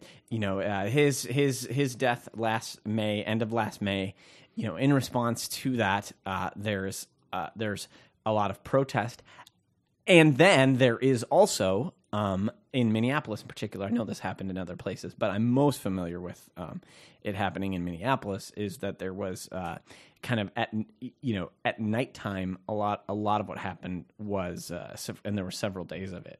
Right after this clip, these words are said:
of, you know, um, crowds of people just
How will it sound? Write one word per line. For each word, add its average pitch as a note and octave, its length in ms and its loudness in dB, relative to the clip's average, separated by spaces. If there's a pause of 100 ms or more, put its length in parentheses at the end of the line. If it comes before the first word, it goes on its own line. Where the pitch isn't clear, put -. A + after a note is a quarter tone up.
of, F#2 360 -10
you G#2 140 -6
know, F2 180 -4 (480)
um, F#2 400 -2 (800)
crowds C#3+ 460 6
of G#2 140 -2
people G#2+ 580 0
just A2+ 380 0